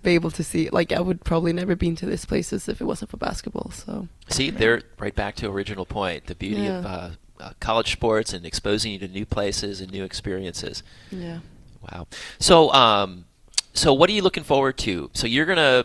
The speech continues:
Speaker 2: hopefully be stepping into the coaching ranks.
Speaker 3: Yes.
Speaker 2: Um, Ella, you've got another year coming.
Speaker 1: Mm-hmm.
Speaker 2: What are you looking forward to next year?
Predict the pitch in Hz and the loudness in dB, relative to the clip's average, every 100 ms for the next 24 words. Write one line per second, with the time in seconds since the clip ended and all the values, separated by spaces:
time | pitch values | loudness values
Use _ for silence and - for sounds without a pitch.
0 | - - 139 135 127 113 120 113 113 - | 0 2 2 2 -2 -2 -4 -4 -4 0
1 | 113 120 113 98 - 135 127 - 92 87 | 0 0 -8 -10 0 2 2 0 -2 -2
2 | 90 - 98 135 - 98 95 120 113 123 | -2 -4 -2 -2 -2 -2 2 2 2 2
3 | 135 117 117 120 113 104 101 - 95 95 | 4 4 4 2 2 0 -2 -2 -2 -2
4 | 104 - - 202 302 403 113 147 196 175 | -6 -12 -8 -2 -2 -2 4 4 6 2
5 | 156 135 123 127 120 110 - - - | 0 0 0 0 -2 -2 -2 -4 -6